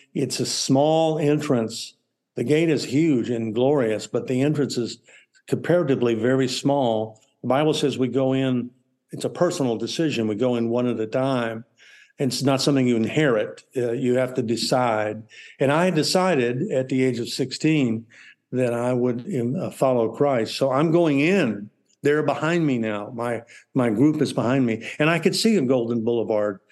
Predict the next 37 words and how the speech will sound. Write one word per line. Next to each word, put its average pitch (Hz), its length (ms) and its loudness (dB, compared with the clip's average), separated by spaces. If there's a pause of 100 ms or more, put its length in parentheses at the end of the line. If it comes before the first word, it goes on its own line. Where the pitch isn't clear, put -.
(180)
uh, 127 100 -2
bisecting 120 720 0
the 104 80 0
city. 107 460 -2 (480)
God 123 260 0
can 127 100 4
make 123 160 2
his 123 100 0
streets 127 300 0
out 117 140 2
of 110 80 0
whatever 113 300 -2
he 117 100 -2
wants. 127 440 -4 (420)
Gold 123 300 2
apparently 117 400 0
is 92 120 -6
the - 100 -6
choice. 151 480 0
And 120 300 -2 (280)
there 147 140 4
are, 123 280 -2 (140)
there 127 180 4
are 117 100 0
trees 147 440 2
inside. 151 520 0
In 135 100 -2
fact, 127 280 -2
we 127 140 0
are 120 100 -2
told 135 540 0 (260)
that 123 240 -2
we 131 180 2
will 127 200 2
eat 185 320 0
in 131 140 0
heaven 120 600 0